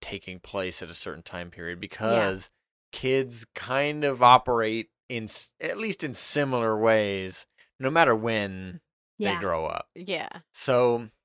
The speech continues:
Speaker 1: in this episode, there is a payphone
Speaker 2: <laughs>
Speaker 1: in the middle of
Speaker 2: Yeah.
Speaker 1: a parking lot of an abandoned drive-in theater,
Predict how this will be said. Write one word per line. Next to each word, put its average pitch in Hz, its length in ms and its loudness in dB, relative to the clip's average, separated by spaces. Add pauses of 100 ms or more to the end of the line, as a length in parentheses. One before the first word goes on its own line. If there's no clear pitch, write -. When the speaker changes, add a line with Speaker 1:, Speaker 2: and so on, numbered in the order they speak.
(280)
Speaker 1:
in 117 200 -8
this 147 360 0
episode, 87 920 -6 (380)
there 110 300 2
is 104 380 -6 (120)
a 92 540 -4 (380)
payphone 90 640 -4 (640)
Speaker 2:
<laughs> - 440 4
Speaker 1:
in 107 100 -4
the 107 100 -2
middle 123 260 0
of 135 100 6
Speaker 2:
Yeah. 131 200 0
Speaker 1:
a - 20 0
parking 104 320 2
lot 92 280 -2
of 92 160 -8
an 98 100 -4
abandoned 104 1040 -6 (260)
drive-in 104 520 -2
theater, 73 580 -12